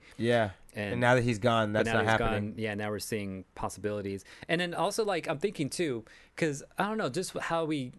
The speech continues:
Speaker 2: how we have different weird versions of Thor. I'm not sure what Thor is like in the comics, but I feel like
Speaker 1: He's not this much of a party guy.
Speaker 2: Yeah, exactly. Like,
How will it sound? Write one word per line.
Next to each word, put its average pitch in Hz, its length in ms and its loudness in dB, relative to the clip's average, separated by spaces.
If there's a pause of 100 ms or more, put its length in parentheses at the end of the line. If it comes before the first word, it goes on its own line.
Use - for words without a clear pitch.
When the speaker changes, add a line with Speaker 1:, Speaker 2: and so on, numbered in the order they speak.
Speaker 2:
how 139 280 -6
we 127 140 -2
have 143 480 0 (520)
different 151 380 -2 (340)
weird 135 320 -4
versions 131 340 -2
of 98 200 -2
Thor. 127 560 0
I'm 180 80 2
not 220 180 -2
sure 233 140 0
what 175 220 -2
Thor 160 220 2
is 120 140 -2
like 131 220 0
in 120 60 -2
the 95 80 -6
comics, 131 560 -4 (640)
but 143 260 4
I 143 120 0
feel 202 240 0
like 175 360 -2 (140)
Speaker 1:
He's 131 140 -2
not 135 220 6
this 123 100 -2
much 127 160 2
of 113 80 -2
a 101 80 2
party 92 280 2
guy. 82 300 -4 (100)
Speaker 2:
Yeah, 175 260 0
exactly. 160 580 -2
Like, 110 320 -4